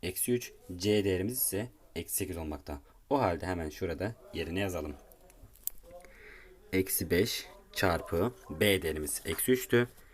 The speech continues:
Bir de eksi C diyor. C'miz eksi sekizdi. Eksi C'miz artı sekiz olmakta. Eksi üç de eksi beşi çarptığımızda on beş yapmakta.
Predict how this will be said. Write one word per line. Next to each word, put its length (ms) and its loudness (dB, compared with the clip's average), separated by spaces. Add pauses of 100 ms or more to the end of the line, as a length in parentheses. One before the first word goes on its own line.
(1600)
Bir 80 0
de 60 6
eksi 400 6
C 220 0
diyor. 200 -6 (160)
C'miz 480 4 (240)
eksi 220 2
sekizdi. 520 -4 (100)
Eksi 220 0
C'miz 400 4 (360)
artı 280 2
sekiz 300 0
olmakta. 480 -2 (640)
Eksi 240 4
üç 180 2
de 140 2 (120)
eksi 220 -2
beşi 180 -2
çarptığımızda 600 -2 (240)
on 200 2
beş 200 2
yapmakta. 520 2